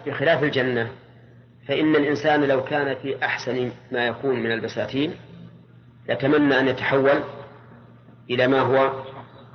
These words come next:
أحسن منه وأفضل منه، لكن في الآخرة كل إنسان منهم، كل واحد منهم يرى أنه في مكان إقامة لا يريد أن يتحول عنه،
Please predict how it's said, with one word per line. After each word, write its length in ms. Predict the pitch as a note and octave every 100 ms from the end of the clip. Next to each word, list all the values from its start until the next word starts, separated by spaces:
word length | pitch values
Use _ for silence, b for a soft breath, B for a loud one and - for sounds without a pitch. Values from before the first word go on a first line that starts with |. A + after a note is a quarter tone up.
| -
أحسن 400 | C#3 - C3 C3
منه 200 | D3 A#2+
وأفضل 380 | C#3 - A#2
منه، 200 | A#2+ B2+ - - - - - - - - - - -
لكن 340 | A#2+ B2+ C#3+ B2+
في 60 |
الآخرة 640 | D3 D3 D3+ D#3+ E3+ E3+ - - - - -
كل 340 | D#3+ D#3 D3+
إنسان 380 | C#3+ D3+ D3 C#3
منهم، 300 | C#3+ C#3 C3+
كل 200 | - D3
واحد 300 | D3 C#3+ A#2+
منهم 400 | C3+ C#3+ C#3+ E3+ - - - - - - - - - - -
يرى 280 | C3+ D3+ D3+
أنه 540 | D3 D3 C#3+ C3 C3
في 120 | C3+
مكان 680 | C3 C3 C#3+ C#3+ C3 A#2+ C3+
إقامة 560 | B2 C3+ D3+ D#3 D3+ D3
لا 300 | C3+ C3+ D#3
يريد 320 | E3+ E3+ E3
أن 140 | C#3+
يتحول 420 | C#3 C3+ D3 C#3 G#2
عنه، 200 | G2+